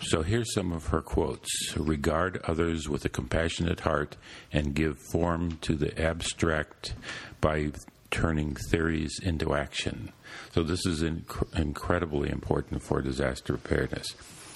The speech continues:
You can have the, the good idea of putting shoes under your bed so that you don't have to walk on glass after an earthquake. But if it's just a good idea, you'll be walking on glass.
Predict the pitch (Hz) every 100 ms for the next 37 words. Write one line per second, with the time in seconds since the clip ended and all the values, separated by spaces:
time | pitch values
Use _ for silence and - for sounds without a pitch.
0 | - 78 82 85 78 80 76 - - 76
1 | 69 82 87 78 71 80 78 71 73 -
2 | 80 76 67 - 87 85 73 71 80 80
3 | 78 73 69 62 76 67 67 - - -
4 | - 78 73 73 76 76 76 78 73 67
5 | 76 - 73 67 71 76 73 - 71 69
6 | - 67 76 85 - 65 - - - -
7 | - - - 82 80 80 - 101 95 -
8 | 78 85 73 71 65 78 73 - 65 -
9 | - - 80 76 73 69 76 - 73 67
10 | 65 65 - 131 - - - - -